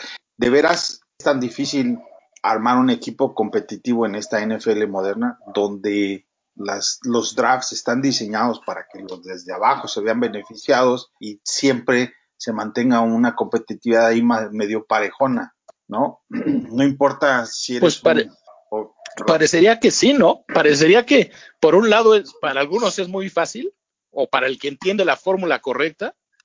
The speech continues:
Speaker 2: es fácil, y para muchos no lo es, ¿no? Es increíble que, que haya muchos equipos que de, de plano no puedan competir, y hay otros que siguen compitiendo sin importar a qué jugadores pierdan, ¿no? O sea, es el caso de Cleveland. De repente Cleveland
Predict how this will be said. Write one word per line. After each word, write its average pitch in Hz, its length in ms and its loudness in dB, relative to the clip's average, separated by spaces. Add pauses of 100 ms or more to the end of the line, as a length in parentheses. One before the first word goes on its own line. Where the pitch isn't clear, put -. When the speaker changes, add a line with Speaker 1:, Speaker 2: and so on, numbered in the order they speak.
(100)
Speaker 2:
es 147 160 -6
fácil, 165 460 -2 (340)
y 139 180 -6
para 131 340 0
muchos 180 380 0
no 180 120 4
lo 180 140 6
es, 254 140 -2
¿no? 208 180 -2
Es 226 120 -2
increíble 196 480 2
que, - 420 -2
que 123 500 -8
haya 151 260 0
muchos 160 260 -6
equipos 175 300 -6
que 131 120 -4
de, 120 180 -6
de 127 240 -8
plano 185 220 2
no 170 80 0
puedan 165 260 0
competir, 139 540 -14 (200)
y 127 200 2
hay 165 180 4
otros 196 560 0 (200)
que 135 500 0
siguen 202 380 0
compitiendo 190 920 0
sin 151 220 -2
importar 180 460 4
a 180 40 6
qué 190 160 -2
jugadores 170 320 4
pierdan, 165 400 0
¿no? 202 200 -2
O 139 60 -2
sea, 160 160 -4
es - 220 -8
el 147 160 -4
caso 175 240 4
de 160 80 2
Cleveland. 170 480 2
De 120 100 -2
repente 160 420 -2
Cleveland 170 380 0